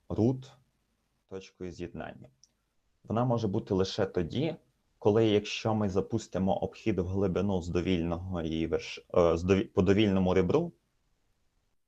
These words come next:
і якщо ми обійдемо, е, весь граф за один прохід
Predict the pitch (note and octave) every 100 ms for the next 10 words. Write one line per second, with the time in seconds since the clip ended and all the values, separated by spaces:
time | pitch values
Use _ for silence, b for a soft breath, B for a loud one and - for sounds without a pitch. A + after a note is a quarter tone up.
0 | _ _ _ _ G2 F#2 G2 - A#2 A2+
1 | G#2+ - G2+ F#2 G2 F#2+ G2+ F#2 E2 -
2 | _ _ _ _ _ _ _ _ _ _
3 | - F#2 F#2 F2+ G2+ F#2 F#2+ G2+ F#2+ -
4 | - _ _ _ _ _ _ _ _ _
5 | _ _ _ F#2+ F#2 F#2+ F2 G2 F#2+ F#2
6 | - - B2+